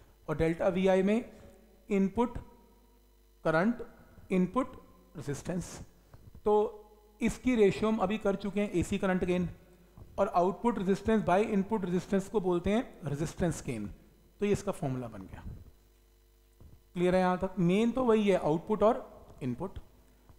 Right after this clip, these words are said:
नेक्स्ट फॉर्मूला है एसी पावर गेन। एसी पावर गेन का पहला फॉर्मूला,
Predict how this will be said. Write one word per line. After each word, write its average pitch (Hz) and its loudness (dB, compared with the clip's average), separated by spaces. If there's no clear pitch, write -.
नेक्स्ट 190 0
फॉर्मूला 190 2
है 196 -2
एसी 214 4
पावर 151 0
गेन। 151 0
एसी 196 2
पावर 208 2
गेन 208 2
का 208 0
पहला 196 2
फॉर्मूला, 190 2